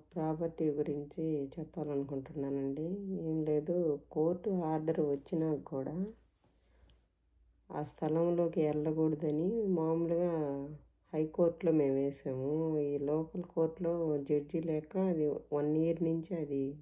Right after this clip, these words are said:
పెండింగ్ పడతానే వస్తుంది. అది వాళ్ళు, వాళ్ళకి నోటీసులు వెళ్ళాయి.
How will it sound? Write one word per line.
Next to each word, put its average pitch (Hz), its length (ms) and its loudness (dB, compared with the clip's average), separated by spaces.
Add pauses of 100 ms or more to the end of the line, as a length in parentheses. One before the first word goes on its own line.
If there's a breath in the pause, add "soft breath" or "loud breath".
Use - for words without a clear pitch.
(140)
పెండింగ్ 151 400 0
పడతానే 143 460 -6
వస్తుంది. 139 680 -6 (1600 soft breath)
అది 151 260 0
వాళ్ళు, 160 440 4 (480)
వాళ్ళకి 165 400 2
నోటీసులు 180 580 2
వెళ్ళాయి. 170 680 2